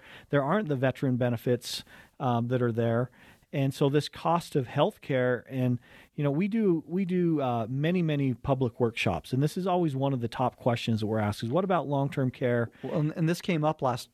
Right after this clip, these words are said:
Speaker 2: last week, just in a workshop that I was doing, Ryan, that somebody had asked about long-term care. And so I started talking about, um, you know, the pluses and minuses of it and, and really giving the pros and cons of long-term care.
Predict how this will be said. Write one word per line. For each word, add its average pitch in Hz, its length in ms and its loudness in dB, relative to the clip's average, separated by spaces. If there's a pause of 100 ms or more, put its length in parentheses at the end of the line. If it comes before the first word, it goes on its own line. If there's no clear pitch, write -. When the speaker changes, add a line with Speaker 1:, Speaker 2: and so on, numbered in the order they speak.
Speaker 2:
last 131 300 2
week, 143 340 0
just 131 280 0
in 127 80 0
a 117 40 0
workshop 120 520 0
that 117 100 2
I 107 80 2
was 107 180 -2
doing, 113 240 0
Ryan, 110 360 0
that 110 180 2 (240)
somebody 170 440 0
had 131 140 -2
asked 131 520 -2 (560)
about 127 340 0
long-term 123 460 0
care. 131 320 2 (580)
And 131 140 0
so 139 120 2
I 135 60 2
started 185 320 -2
talking 147 380 0
about, 123 480 0 (460)
um, 120 380 2 (100)
you 143 120 0
know, 120 240 2
the 120 140 -6
pluses 143 460 -2
and 123 100 0
minuses 131 520 0
of 127 160 0
it 127 140 2
and, 117 320 -2
and 139 140 -2
really 185 200 0
giving 147 280 -2
the 123 80 0
pros 143 340 -2
and 131 120 -4
cons 131 380 0
of 117 100 -4
long-term 123 440 0
care. 123 360 0